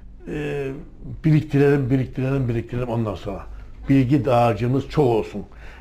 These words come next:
Bir de Yunus olmasaydım ama iş yapmazdım. Yunus üniversiteyi bitirdi, İstanbul Teknik Üniversitesi'ne.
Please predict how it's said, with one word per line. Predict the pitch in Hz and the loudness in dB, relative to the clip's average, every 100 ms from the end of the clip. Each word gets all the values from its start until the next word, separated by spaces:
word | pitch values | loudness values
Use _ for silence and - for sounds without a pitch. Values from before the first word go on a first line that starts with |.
| - | -6
Bir | 160 170 | 0 2
de | |
Yunus | 185 202 160 175 170 | 4 4 4 2 2
olmasaydım | 180 160 135 - 139 170 | 2 0 0 -4 -6 -4
ama | 139 | -6
iş | 131 | -4
yapmazdım. | 165 - 120 98 - - - - - | -4 -4 -6 -6 -12 -20 -20 -20 -4
Yunus | 147 165 160 | 0 0 0
üniversiteyi | 143 143 135 123 | -2 -2 -2 -4
bitirdi, | 123 - 160 196 196 | -4 -4 -4 -4 -6
İstanbul | - 143 131 | -6 -4 -2
Teknik | 135 135 | -4 -4
Üniversitesi'ne. | 170 180 170 175 - 185 | -2 -2 -2 -6 -6 -8